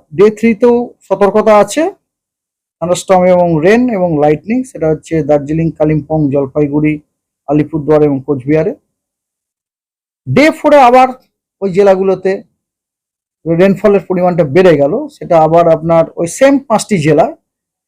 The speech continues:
সেখানে রেইনফলটা আবার মাঝারি হয়ে গেল এবং ওই দিন আবার আমরা ইয়েও দিলাম, আহ, কি বলে, ওয়ার্নিংও দিচ্ছি,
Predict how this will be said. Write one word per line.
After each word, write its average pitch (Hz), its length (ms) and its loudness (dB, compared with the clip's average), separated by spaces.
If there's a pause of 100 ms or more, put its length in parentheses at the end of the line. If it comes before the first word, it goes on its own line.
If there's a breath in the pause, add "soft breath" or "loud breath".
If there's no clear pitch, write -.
সেখানে 175 280 0
রেইনফলটা 175 440 0
আবার 170 160 4
মাঝারি 160 480 2
হয়ে 156 200 4
গেল 147 220 2
এবং 220 220 -2
ওই 165 120 0
দিন 170 240 -4
আবার 160 260 4 (580)
আমরা 151 520 2
ইয়েও 175 240 0
দিলাম, 165 380 -2 (300)
আহ, 143 260 -2
কি 135 160 -8
বলে, 143 460 0 (520)
ওয়ার্নিংও 185 420 2
দিচ্ছি, 147 420 -4